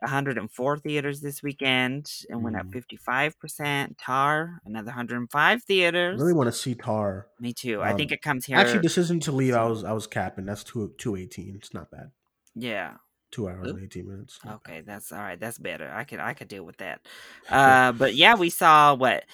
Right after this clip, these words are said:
Speaker 1: The Banshees of the Inisherin, uh, is up
Speaker 2: Mm-hmm.
Speaker 1: to a hundred eighty-one thousand when op-, only opening in four theaters. So that's a solid forty-five thousand per theater average for
Speaker 2: Mm-hmm,
Speaker 1: that
Speaker 2: yep.
Speaker 1: film this weekend.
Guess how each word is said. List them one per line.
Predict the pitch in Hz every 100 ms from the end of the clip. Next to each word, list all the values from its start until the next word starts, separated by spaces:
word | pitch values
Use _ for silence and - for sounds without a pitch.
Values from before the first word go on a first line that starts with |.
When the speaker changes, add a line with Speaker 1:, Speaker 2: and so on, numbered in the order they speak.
| - _
Speaker 1:
The | 127
Banshees | 117 139 165 - 180 170 170 156
of | 135 123 120 117 117 117 110 113
the | 98
Inisherin, | 110 143 - 160 151 147 160
uh, | 147 85 120 117 117
is | 120 120
up | 135
Speaker 2:
Mm-hmm. | -
Speaker 1:
to | 123
a | 123
hundred | 143 151
eighty-one | 123 175 196 196
thousand | 208 185 233 208 120 113 110
when | - 123 -
op-, | 123 135
only | 90 135 170
opening | 165 175 175 156
in | 143
four | 143 156
theaters. | 175 180 208 185 110
So | 113
that's | 131 135
a |
solid | 117 131 131 131 143
forty-five | - 123 135 - 123 131
thousand | 135 117 131 131 127
per | - 127
theater | - 131 123 -
average | 123 147 156 190 240 - - - _ - - _ -
for | 131
Speaker 2:
Mm-hmm, | 120 127
Speaker 1:
that | 131
Speaker 2:
yep. | 160
Speaker 1:
film | 135 135 147
this | 127 127
weekend. | 120 113 - 104 98 143 220